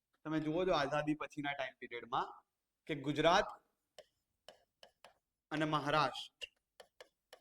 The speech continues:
એ બંને જોડે હતા, સાથે હતા, જેને આપણે બૃહદ મુંબઈ તરીકે ઓળખીએ છીએ, જેને આપણે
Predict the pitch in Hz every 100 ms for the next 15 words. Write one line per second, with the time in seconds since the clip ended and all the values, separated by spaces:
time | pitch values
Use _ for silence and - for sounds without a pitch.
0 | _ - _ _ _ - 180 175 180 185
1 | 202 202 _ 131 151 151 117 - 113 -
2 | 139 139 117 104 107 - - _ _ _
3 | _ _ _ _ - - 156 165 165 160
4 | 147 143 165 156 139 147 139 135 131 143
5 | 123 - 117 104 - - _ _ _ _
6 | _ _ - _ _ _ _ 127 143 143